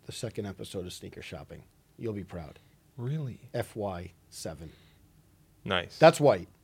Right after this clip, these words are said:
Speaker 2: Nice.
Speaker 1: Right?
Speaker 2: Close enough.
Speaker 1: Also an interview that, um, you did, which, good interview and
Speaker 2: Thank
Speaker 1: good,
Speaker 2: you. Shout out to Eunice Benjamin.
Speaker 1: good get.
Speaker 2: Thank you.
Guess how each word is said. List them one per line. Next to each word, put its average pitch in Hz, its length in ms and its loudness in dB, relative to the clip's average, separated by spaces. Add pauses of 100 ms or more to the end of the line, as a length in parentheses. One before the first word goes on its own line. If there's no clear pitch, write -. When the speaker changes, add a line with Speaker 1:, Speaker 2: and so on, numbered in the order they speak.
(120)
Speaker 2:
Nice. 95 480 2
Speaker 1:
Right? 156 340 10 (160)
Speaker 2:
Close 214 240 10
enough. 101 300 4 (460)
Speaker 1:
Also 202 340 8
an 156 60 8
interview 120 400 4
that, 98 240 -4 (100)
um, 113 200 -4 (1800)
you 135 120 4
did, 117 240 -2 (460)
which, 147 480 10 (140)
good 160 140 10
interview 131 480 8
and 113 80 2
Speaker 2:
Thank 107 140 10
Speaker 1:
good, 123 100 6
Speaker 2:
you. 90 60 0
Shout 104 160 8
out 104 120 8
to 107 60 2
Eunice 98 220 2
Benjamin. 87 460 0
Speaker 1:
good 139 200 6
get. 104 240 0 (300)
Speaker 2:
Thank 92 240 4
you. 80 100 -8